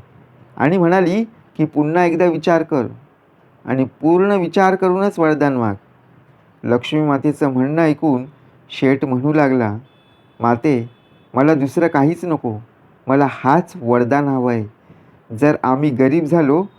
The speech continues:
तर आमच्या कुटुंबातील प्रेम मात्र कायम राहील." शेठचं हे म्हणणं ऐकून माता लक्ष्मी प्रसन्न झाली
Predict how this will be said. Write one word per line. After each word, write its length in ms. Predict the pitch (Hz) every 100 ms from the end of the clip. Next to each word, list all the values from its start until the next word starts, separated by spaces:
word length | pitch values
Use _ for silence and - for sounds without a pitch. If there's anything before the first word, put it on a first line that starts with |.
| - _ _
तर 80 | 139 -
आमच्या 360 | 131 131 120 147
कुटुंबातील 640 | 147 131 156 151 147 143 - -
प्रेम 300 | 151 165 165
मात्र 300 | 143 147 135
कायम 520 | - 120 120 143 147
राहील." 300 | 135 123 101 107 _ _ _ _ _ _ _ _ _ _ _ _
शेठचं 500 | - 143 139 139 -
हे 200 | 139 135
म्हणणं 360 | 127 123 123 147
ऐकून 400 | 139 - 127 117 - - _ -
माता 300 | 120 123 135
लक्ष्मी 380 | 120 - 131
प्रसन्न 480 | 123 117 147 147 151
झाली 360 | 131 120 113